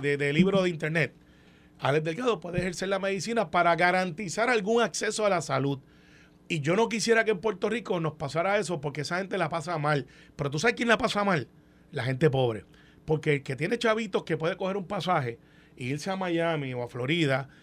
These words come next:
o irse a cualquier otro lado, se monta y dice, "Pues yo me siento mal, tengo este tratamiento y me voy una semana para allá". Se llama medical tourism, o sea, eh,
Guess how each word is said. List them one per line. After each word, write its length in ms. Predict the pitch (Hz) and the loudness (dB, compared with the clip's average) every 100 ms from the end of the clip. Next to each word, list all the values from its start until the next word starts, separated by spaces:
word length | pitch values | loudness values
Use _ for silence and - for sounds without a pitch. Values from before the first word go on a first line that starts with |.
| - - | -20 -10
o 180 | 110 123 | -4 -2
irse 220 | 147 202 | 0 0
a 60 | |
cualquier 300 | 196 180 202 208 | 0 0 0 0
otro 180 | 208 | 4
lado, 240 | 208 180 175 - - | 6 4 2 -14 -18
se 280 | - 233 226 | 0 4 6
monta 640 | 220 233 233 240 190 123 - - - - - - | 6 6 4 2 2 0 -10 -20 -20 -20 -14 -4
y 100 | 185 | 0
dice, 300 | 220 196 175 | 0 0 -2
"Pues 240 | 165 135 | -4 -4
yo 160 | 135 135 | -4 -4
me 100 | 131 | -4
siento 380 | 139 135 165 | -4 -2 0
mal, 240 | 220 247 185 | 4 4 2
tengo 180 | 170 156 | -2 -4
este 160 | 156 | -2
tratamiento 640 | 160 170 185 233 247 247 185 | -2 -2 -2 0 0 0 -2
y 40 | |
me 100 | 147 | 0
voy 160 | 131 185 | 0 -2
una 100 | 208 | -2
semana 400 | 226 220 220 202 | -2 0 0 0
para 220 | 170 143 | 0 -2
allá". 60 | - - | -4 -20
Se 220 | - 156 151 | -8 -2 0
llama 360 | 208 226 220 - - - - | 2 2 0 -4 -20 -20 -10
medical 580 | 135 180 214 - 208 170 | -2 2 2 2 -2 0
tourism, 520 | 190 190 156 117 95 | 4 6 4 2 -6
o 40 | |
sea, 220 | 131 120 - | -4 -4 -4
eh, 320 | 151 131 131 | -4 0 0